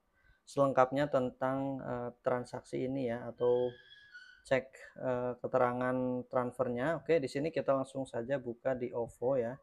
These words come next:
Kita coba, tadi kan ada sembilan puluh sembilan rupiah. Nah, seperti ini. Nah, kalian bisa lihat di sini ya.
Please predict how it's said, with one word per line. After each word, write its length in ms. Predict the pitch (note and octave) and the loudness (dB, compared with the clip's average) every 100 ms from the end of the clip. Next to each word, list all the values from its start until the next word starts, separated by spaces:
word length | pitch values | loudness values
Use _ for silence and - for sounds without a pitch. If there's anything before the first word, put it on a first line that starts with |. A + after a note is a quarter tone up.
| _ _ - _ _ _ _ | _ _ -20 _ _ _ _
Kita 160 | - A#2 | -14 -12
coba, 480 | - A2+ A#2+ B2+ - | -8 -6 -4 -4 -2
tadi 160 | B2+ | -2
kan 160 | C#3 C#3 | 0 0
ada 240 | B2+ C3+ | 2 2
sembilan 400 | - C3 A#2+ A#2 | 0 -4 -2 -2
puluh 160 | A#2+ A#2+ | -4 -6
sembilan 400 | - B2 A#2+ B2 | -6 -6 -6 -6
rupiah. 480 | A#2 A#2 A#2+ A2+ B2+ - _ _ _ _ _ _ _ _ _ _ _ _ - | -8 -6 -4 -2 -4 -10 _ _ _ _ _ _ _ _ _ _ _ _ -16
Nah, 160 | A2+ A#2 | -14 -12
seperti 400 | - A#2+ B2 A#2 | -10 -6 -4 -2
ini. 400 | B2 D3 F3 E3+ _ _ _ _ _ _ _ _ _ _ | 0 0 0 -2 _ _ _ _ _ _ _ _ _ _
Nah, 100 | B2+ B2 | -2 2
kalian 240 | C#3+ C#3+ | 4 4
bisa 160 | C#3+ C3+ | 2 2
lihat 240 | C#3 C#3+ | 2 0
di 80 | B2+ | -2
sini 240 | C3+ D3 | -2 2
ya. 160 | A#2+ | 2